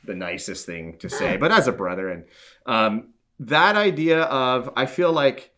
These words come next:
it's hard to fight off Mister Thompson a little bit more this year. And, um, yeah, I do. I, I think there's a couple parts there to your question. My, um, the way that I like to work is, um,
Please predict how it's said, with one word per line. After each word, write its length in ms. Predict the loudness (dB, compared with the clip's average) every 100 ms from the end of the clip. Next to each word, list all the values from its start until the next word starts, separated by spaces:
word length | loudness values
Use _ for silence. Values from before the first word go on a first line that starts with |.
| _ _ _ -16
it's 140 | -12
hard 320 | 0 2 2
to 60 | -2
fight 280 | -2 0 2
off 280 | 2 0
Mister 220 | -6 -8 -8
Thompson 640 | -6 -6 -6 -10 -10 -12 _ _
a 40 | -10
little 180 | -8 -8
bit 120 | -10
more 220 | -8 -8
this 240 | -8 -12 -10
year. 240 | -8 -8
And, 300 | -6 -6 -8 -14 _ _ _
um, 400 | -4 -2 -2 -6 -12 _ _ -6
yeah, 180 | -2 2
I 140 | 2
do. 420 | 2 2 2 0 -4
I, 140 | -6 -4
I 60 | -6
think 160 | -4 -4
there's 140 | -4
a 40 | -4
couple 220 | -6 -6
parts 300 | -2 -2 -2
there 120 | -6 -4
to 60 |
your 100 | -6
question. 360 | -6 -8 -6 -4
My, 340 | 0 2 0 -4 _ _ _ _ _
um, 420 | -6 -2 -2 -4 -10 _ -4
the 140 | 0
way 160 | 2 2
that 100 | 4
I 100 | 4
like 180 | 2 0
to 100 | -2
work 280 | -2 -2 -2
is, 440 | -2 -2 -6 -12 -10
um, 480 | -6 -6 -8 -12